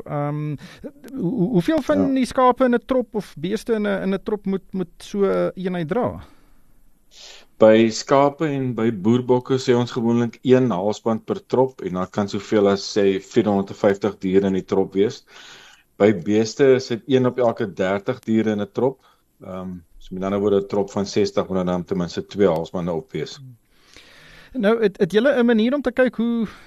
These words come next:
Speaker 1: suksesvol dit is? Want ek seker daar kan 'n hele paar vals alarms ook, eh, deurglip.
Speaker 2: Ja, Ryk, die vals alarms is redelik, eh, min, want ons,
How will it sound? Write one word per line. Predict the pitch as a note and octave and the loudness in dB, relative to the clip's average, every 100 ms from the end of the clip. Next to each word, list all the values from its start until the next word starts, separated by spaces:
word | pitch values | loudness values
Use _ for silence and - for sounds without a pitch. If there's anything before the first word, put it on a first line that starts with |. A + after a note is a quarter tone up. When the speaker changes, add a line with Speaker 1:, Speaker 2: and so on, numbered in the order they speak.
| - _ - | -20 _ -10
Speaker 1:
suksesvol | - G3+ - D#4+ - C4 | -6 -4 -2 -4 -2 -2
dit | E3 D3 | 0 -2
is? | D3+ | -4
Want | D#3+ D#3 | -6 -8
ek | D#3 | -8
seker | C4 C#4+ A3 | -8 -4 -2
daar | E3 | 0
kan | E3 F#3 | -2 -4
'n | E3+ | -4
hele | E3 F3 | -2 -4
paar | E3+ F3 E3 | -2 -2 -2
vals | F#3+ F3+ F3 | -2 -2 0
alarms | E3+ D3 B3 D#4 G#3 | -2 0 -2 -6 -2
ook, | F3 - - | -2 -4 -6
eh, | E3+ D3+ B2 | -2 0 -2
deurglip. | A#2+ A#2+ - G#2+ - - _ _ _ _ _ _ _ _ _ _ _ - - - - - - | -4 -6 -8 -14 -14 -20 _ _ _ _ _ _ _ _ _ _ _ -20 -20 -20 -20 -14 0
Speaker 2:
Ja, | A#2 | 2
Ryk, | A2+ C#3+ C#3+ | 4 2 2
die | F#3 F#3+ - _ | 0 0 -6 _
vals | - - E3+ F#3 G3 | -8 2 6 8 6
alarms | G3+ C#3 D3+ D#3+ - - - _ _ - | 0 2 2 -2 -6 -14 -18 _ _ -2
is | D3+ - | -2 0
redelik, | B2 A2+ B2 D3 D3+ - - _ _ - | -2 0 0 -2 -6 -10 -20 _ _ -20
eh, | B2 | -16
min, | G#2 F#2+ G#2 A2 D3 B2 | -10 -6 -2 -2 -2 -2
want | G2+ G#2+ | -2 -2
ons, | A2 - | -8 -10